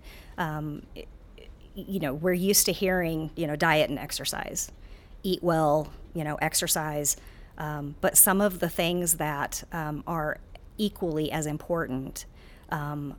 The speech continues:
would be social aspects, having a good support group. Um, it would also be, uh, we used to say spiritual a lot,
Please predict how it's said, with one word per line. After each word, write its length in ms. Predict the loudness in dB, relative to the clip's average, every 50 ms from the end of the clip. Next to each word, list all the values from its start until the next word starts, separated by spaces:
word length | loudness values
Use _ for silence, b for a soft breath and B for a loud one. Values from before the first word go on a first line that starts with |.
| -14 -12 -8
would 240 | -4 -4 -4 -4 -2
be 340 | -2 0 0 0 -2 -6 -10 0
social 480 | 2 4 4 4 2 0 0 -2 -2
aspects, 680 | -2 -2 -2 -2 -2 -4 -8 -8 -6 -2 0 0 0 -2 -6 -4
having 360 | -2 0 0 0 0 -2 -2
a 60 | -2
good 180 | -2 -2 0 0
support 380 | -2 -2 -2 -6 -6 -6 -4
group. 340 | -4 -4 -4 -4 -8 -10 -14 -18 B B B B B B B
Um, 300 | -4 -2 -2 -2 -2 -4 0 0
it 80 | 4
would 140 | 4 4 4
also 500 | 4 2 2 4 4 4 4 4 2 4
be, 460 | 4 4 4 6 4 4 2 2 0 B B B B B B B B B B B B -14 -8
uh, 360 | -4 -2 0 0 2 0 0 -2 -2 2
we 120 | 4 6 6
used 280 | 8 8 6 6 6
to 300 | 8 6 6 6 4 2 -2 -2 4
say 240 | 4 6 6 6 6
spiritual 840 | 6 6 6 6 4 4 4 4 2 0 0 0 2 2 0 0 0
a 60 | 0 0
lot, 480 | 2 0 0 0 -2 -2 -4 -8 -12